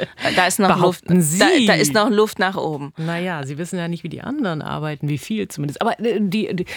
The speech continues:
Speaker 2: die Anzahl ist bemerkenswert und gleichzeitig muss sie auch nicht darüber was aussagen, was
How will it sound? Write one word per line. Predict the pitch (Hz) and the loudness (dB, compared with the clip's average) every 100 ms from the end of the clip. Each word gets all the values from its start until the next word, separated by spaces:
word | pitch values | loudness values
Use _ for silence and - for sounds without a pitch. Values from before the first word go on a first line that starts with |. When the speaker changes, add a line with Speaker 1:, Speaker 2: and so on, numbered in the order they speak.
| - - | -14 -8
Speaker 2:
die | - | -4
Anzahl | 196 247 | -2 0
ist | 185 - | 0 0
bemerkenswert | 156 151 139 - 226 220 190 196 143 | 0 0 -2 -2 -4 -2 -2 -2 -2
und | 170 | -2
gleichzeitig | 160 156 175 175 151 - | -4 -4 -4 -4 -6 -4
muss | 180 180 190 190 | 2 4 4 2
sie | 170 - | -2 -6
auch | 131 | -6
nicht | 160 - | -6 -4
darüber | 160 151 147 135 | -4 -4 -6 -6
was | 135 | -8
aussagen, | - 139 - 131 135 139 | -10 -10 -8 -8 -6 -8
was | 135 - - | -8 -10 -14